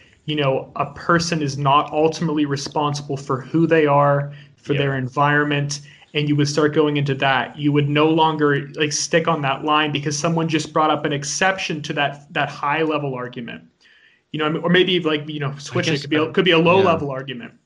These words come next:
Speaker 1: but someone just brought an exception to that, which has now pushed you back, doesn't make you wrong, but it
Speaker 2: Mm-hmm.
Speaker 1: makes you now have to, like, point to deeper,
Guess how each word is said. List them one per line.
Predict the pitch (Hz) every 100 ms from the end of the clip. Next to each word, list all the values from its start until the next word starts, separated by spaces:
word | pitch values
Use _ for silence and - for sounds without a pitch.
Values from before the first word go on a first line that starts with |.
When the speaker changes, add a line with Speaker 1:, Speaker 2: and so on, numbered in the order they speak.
| 175
Speaker 1:
but | 170 170
someone | 170 185 190 180
just | 180 -
brought | 175
an | 170
exception | 147 - 180 180 - 170
to |
that, | 139 135 131 -
which | 160 160
has | 147
now | 151 151
pushed | - 196 196 185
you | 151
back, | 165 165 170
doesn't | 170 170
make | 165 165 165
you | 143
wrong, | 131 165 190 143 127 131 - - _ -
but | 151
it |
Speaker 2:
Mm-hmm. | 151
Speaker 1:
makes | 160 165 -
you | 180
now | 165 160
have | - 165 165
to, |
like, | 160 147 147
point | - 170 160
to | -
deeper, | 143 156 165 170 151 127 165